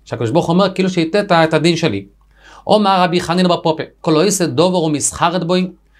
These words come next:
מוי חנינא מיד", שנאמר בפסוק שהבאנו, "ולא יראוני". לכן, "אני קרבתי לכם למשפט", או "יראוני, מוי חנינא להם מיד". רבי יוחנן כמות אל הייקרו בוכה,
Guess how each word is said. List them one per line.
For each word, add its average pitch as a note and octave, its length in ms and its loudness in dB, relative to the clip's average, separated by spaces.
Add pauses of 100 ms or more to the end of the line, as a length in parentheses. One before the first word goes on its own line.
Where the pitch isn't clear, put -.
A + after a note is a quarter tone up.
(140)
מוי F3+ 220 0
חנינא E3+ 320 0
מיד", D3+ 380 2
שנאמר D#3 460 -2
בפסוק C#3 340 -6
שהבאנו, F3 520 0
"ולא D#3 380 2
יראוני". E3+ 520 2 (680)
לכן, F#3+ 500 0 (280)
"אני D#3 180 0
קרבתי E3 400 0
לכם D#3 180 -4
למשפט", C3+ 420 -4
או C#3 60 0
"יראוני, D#3+ 640 2
מוי F3 180 0
חנינא D3 300 -2
להם C3+ 160 -2
מיד". G2 220 -4 (1080)
רבי C3+ 180 0
יוחנן F3 400 2
כמות E3 280 0
אל E3 80 0
הייקרו D#3 320 0
בוכה, D3 240 -2